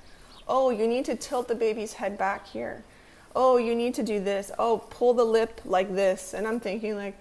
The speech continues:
<sighs> and as soon as I did the steps that she said, the baby latches, and I feel this relief. All the pressure in my chest from the milk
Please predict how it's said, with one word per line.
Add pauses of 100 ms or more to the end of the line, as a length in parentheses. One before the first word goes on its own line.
(400)
<sighs>
and
as
soon
as
I
did
the
steps
that
she
said,
the
baby
latches,
and
I
feel
this
relief. (560)
All
the
pressure
in
my
chest
from
the
milk